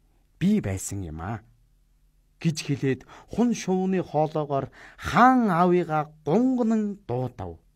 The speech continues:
Удсан ч үгүй, Лусын хаан албатуудынхаа хамт хүрэлцэн ирж, сайхан сэтгэлд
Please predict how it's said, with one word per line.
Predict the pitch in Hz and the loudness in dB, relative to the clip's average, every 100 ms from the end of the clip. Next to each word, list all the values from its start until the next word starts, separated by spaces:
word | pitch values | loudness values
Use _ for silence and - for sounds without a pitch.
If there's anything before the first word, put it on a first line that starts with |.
| _ _ _ _ _ _ _ _ _ - | _ _ _ _ _ _ _ _ _ -18
Удсан | - - - 190 208 | -16 -14 -6 -2 -2
ч | - | -2
үгүй, | 156 185 139 - | -6 -4 -6 -8
Лусын | 92 - 196 180 | -14 -8 -6 -6
хаан | - 170 156 | -4 -4 -4
албатуудынхаа | 95 123 160 - 180 185 180 - 160 | -4 -6 -6 -4 -4 -4 -8 -6 -8
хамт | - 160 156 | -6 -8 -6
хүрэлцэн | 170 165 - 277 262 | -8 -8 -6 -2 0
ирж, | 143 - - _ _ _ - - | 0 -2 -14 _ _ _ -20 -20
сайхан | - - 131 147 - 123 117 | -16 -2 2 2 0 -8 -10
сэтгэлд | - 98 - 104 - | -12 -14 -12 -14 -14